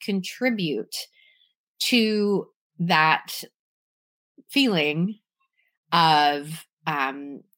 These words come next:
of, of a lack of vitality or a lack of energy. And so if you can examine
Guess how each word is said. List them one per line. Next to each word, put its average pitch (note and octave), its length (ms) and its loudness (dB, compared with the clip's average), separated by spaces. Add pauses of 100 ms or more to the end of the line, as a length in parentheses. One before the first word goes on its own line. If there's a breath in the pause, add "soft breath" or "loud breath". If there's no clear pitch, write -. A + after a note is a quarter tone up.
(460)
of, E3 240 -2
of F3 140 0
a F3+ 60 2
lack C#3+ 300 0
of E3+ 100 2
vitality D#3 720 -2
or C3 60 -10
a C3+ 80 -10
lack C#3+ 280 -10
of G3 140 -6
energy. C#4+ 640 -6 (520 loud breath)
And B3 160 2
so B3+ 540 4
if D4+ 240 0
you D4 420 2
can F3 920 -2 (1400)
examine F3+ 840 0